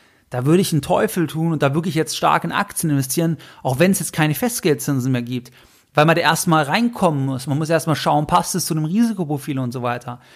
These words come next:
Also wenn überhaupt, Risiko nur in kleinsten Schritten anheben, wenn zum Beispiel auch nur einen ganz kleinen Teil zum Beispiel machen, zu sagen, was weiß ich, es sind hunderttausend da, dass du zum Beispiel sagst, Komm, jetzt machen wir einfach mal zehntausend,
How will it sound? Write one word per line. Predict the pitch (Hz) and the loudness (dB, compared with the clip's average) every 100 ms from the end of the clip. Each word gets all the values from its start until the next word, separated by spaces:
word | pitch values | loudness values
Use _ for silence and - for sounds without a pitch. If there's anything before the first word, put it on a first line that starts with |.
| - - | -16 -8
Also | 123 | 0
wenn | 143 208 | 4 4
überhaupt, | 202 151 185 - - _ _ - | 6 4 2 0 -8 _ _ -12
Risiko | 139 202 202 - 190 | -2 0 0 0 0
nur | 175 | 0
in | 160 | 0
kleinsten | 170 175 196 202 | 0 0 0 -2
Schritten | 165 214 214 170 | -2 -2 -2 -4
anheben, | 147 156 160 185 190 175 _ _ - | -4 -4 -2 -2 -2 -6 _ _ 0
wenn | 165 196 | 2 2
zum | 190 185 | 2 0
Beispiel | 175 147 | 0 -2
auch | 160 | 0
nur | 170 | 2
einen | |
ganz | 160 170 - | 2 0 0
kleinen | 185 190 214 202 | 0 2 0 -2
Teil | - 185 185 | -2 -2 -2
zum | 185 | -4
Beispiel | 175 - | -6 -4
machen, | 156 156 170 160 - - - | -4 -2 -4 -6 -8 -20 -8
zu | 147 | 2
sagen, | 147 147 160 156 151 | 4 6 4 0 0
was | 143 | -2
weiß | 170 | -2
ich, | 165 | -2
es | 147 | -4
sind | 151 143 | -2 0
hunderttausend | 185 156 - 214 208 190 | 2 0 2 2 4 2
da, | 175 165 170 - - - | 2 2 2 -2 -16 -10
dass | 147 | -6
du | - | -4
zum | 165 160 | 0 0
Beispiel | 139 | 2
sagst, | 143 143 143 - _ | 0 0 -2 -10 _
Komm, | - 190 | -2 0
jetzt | 185 180 | 0 0
machen | 170 | 0
wir | 185 | 0
einfach | 165 170 | -2 -2
mal | 156 151 | -2 -2
zehntausend, | - 226 233 208 190 185 185 180 | 0 0 2 4 4 4 0 -2